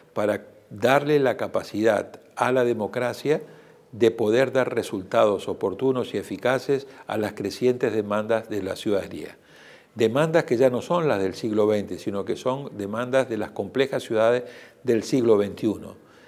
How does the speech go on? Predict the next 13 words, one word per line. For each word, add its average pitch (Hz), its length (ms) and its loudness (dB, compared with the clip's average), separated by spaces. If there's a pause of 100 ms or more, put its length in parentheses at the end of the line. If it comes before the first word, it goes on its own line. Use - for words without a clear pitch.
(200)
Eso 143 300 4
requiere 147 800 4
de 104 160 -4
que 110 120 -2
va 123 100 4
a 123 40 -2
ser 131 180 0
muy 131 220 -2
difícil 147 560 -2
poder 120 360 2
dar 127 200 2
respuestas 117 580 -2
eficaces 107 640 0